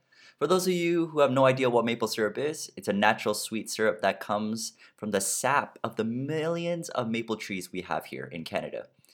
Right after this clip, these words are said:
We basically stick this thing in our trees that collects the sap for us in these buckets, and then we boil it so that it becomes concentrated sugar, and that's it. It has a decent source of nutrients and antioxidants,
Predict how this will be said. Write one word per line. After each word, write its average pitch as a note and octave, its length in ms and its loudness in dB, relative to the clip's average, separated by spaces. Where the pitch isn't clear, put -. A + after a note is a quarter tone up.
We G#2+ 60 -4
basically A2+ 460 -2
stick B2 260 -4
this A2 140 -6
thing A#2 180 -4
in A2 100 0
our G#2 80 4
trees D3 580 -8
that G2 220 -2
collects G#2 360 0
the G2+ 120 -6
sap - 360 0
for C3 120 4
us C3 260 0
in G#2 140 -6
these G2 160 -6
buckets, - 680 -2
and G2+ 180 -4
then A2 260 2
we G#2+ 120 0
boil G#2+ 500 4
it F3 280 -2
so - 220 -6
that G2 140 2
it F#2+ 80 -4
becomes F#2+ 320 -6
concentrated C3+ 640 -4
sugar, G2+ 460 -4
and G#2 240 -8
that's C3 240 -4
it. - 220 -2
It G2+ 100 -2
has G#2+ 200 6
a G#2+ 40 0
decent A#2 320 -4
source A2+ 300 -4
of F#2+ 140 -8
nutrients D#3+ 800 -6
and G2+ 280 -6
antioxidants, C#3+ 920 -2